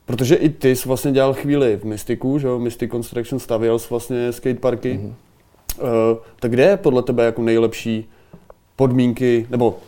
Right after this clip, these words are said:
Speaker 1: nejlepší bowl, nebo dejme tomu... Prostě
Speaker 2: Nejlepší bowl jako v Čechách?
Speaker 1: No, třeba i v Praze, nebo kdekoliv.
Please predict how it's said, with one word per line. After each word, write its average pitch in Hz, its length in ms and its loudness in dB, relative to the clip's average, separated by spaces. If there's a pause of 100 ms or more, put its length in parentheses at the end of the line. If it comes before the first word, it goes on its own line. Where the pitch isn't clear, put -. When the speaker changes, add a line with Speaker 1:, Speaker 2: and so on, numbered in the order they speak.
(160)
Speaker 1:
nejlepší 120 380 0
bowl, 123 420 4
nebo 110 360 -4
dejme 110 300 -4
tomu... 110 240 -6
Prostě 107 180 -2
Speaker 2:
Nejlepší 113 260 0
bowl 120 260 4
jako 120 200 2
v - 40 -12
Čechách? - 720 -6 (720)
Speaker 1:
No, 117 340 -8
třeba 151 300 0
i 139 40 4
v - 60 -10
Praze, 113 400 -2
nebo 113 120 -4
kdekoliv. 110 360 -6